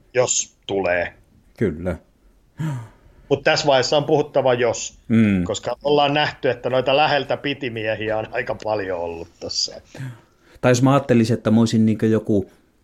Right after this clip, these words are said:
Speaker 2: no niin, ehkä just tätä Championship Manager, että miten mä sanoisin, jos mä olisin joku, ö, jos taas realistisesti niin, että nämä kaikki joukkueet vaihtais managereja ja sul-, sä oot joku N S Pep Guardiola, niin minkä projektia sä näistä haluat?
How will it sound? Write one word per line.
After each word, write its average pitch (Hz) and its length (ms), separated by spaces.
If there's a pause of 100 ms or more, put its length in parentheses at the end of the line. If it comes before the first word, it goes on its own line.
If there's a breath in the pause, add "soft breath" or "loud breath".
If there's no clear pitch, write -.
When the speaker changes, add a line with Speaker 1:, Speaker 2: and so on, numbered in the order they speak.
(280)
Speaker 2:
no 123 100
niin, 113 200
ehkä 101 200
just 120 200
tätä 101 340
Championship 90 540
Manager, 87 380
että 87 320 (380 soft breath)
miten 110 200
mä 92 100
sanoisin, 85 360
jos 92 140
mä 104 100
olisin 98 180
joku, 92 360 (360 soft breath)
ö, 90 400 (200)
jos 107 180
taas 104 200
realistisesti 110 600
niin, 101 160
että 92 240 (180 soft breath)
nämä 95 200
kaikki 104 360
joukkueet 90 600 (280 soft breath)
vaihtais 95 340
managereja 87 600
ja 80 80
sul-, 92 300
sä 95 160
oot 87 160
joku 87 400 (240)
N 92 160
S - 40
Pep - 260
Guardiola, 87 720 (100)
niin 98 240
minkä 101 440
projektia 92 520
sä 80 180
näistä 85 320
haluat? 82 560